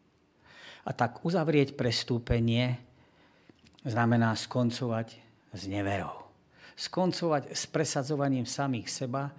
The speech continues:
a tiež hriechom vo všetkých formách. K tomu bol pozvaný Izrael. Zapečatiť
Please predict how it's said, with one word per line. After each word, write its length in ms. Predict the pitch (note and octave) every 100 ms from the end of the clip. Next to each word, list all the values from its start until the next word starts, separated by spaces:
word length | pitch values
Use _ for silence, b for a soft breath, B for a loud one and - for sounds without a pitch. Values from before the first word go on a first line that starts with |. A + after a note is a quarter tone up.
| B B B
a 160 | B A#2+
tiež 400 | A2+ C3+ A#2 A2 G2
hriechom 540 | A#2+ C3 - C3 C3
vo 160 | C#3+ G2+
všetkých 400 | - A2+ - A2
formách. 560 | - G2 F#2 F2 - -
K 40 |
tomu 160 | F3+ F#3 F3
bol 160 | D#3+
pozvaný 480 | D#3 C3+ C#3+ C#3+ D3
Izrael. 480 | B2 B2+ B2 F#2+ - - - - - - - - B B B B
Zapečatiť 720 | B C3+ D3+ G3+ G3+ F3 D3+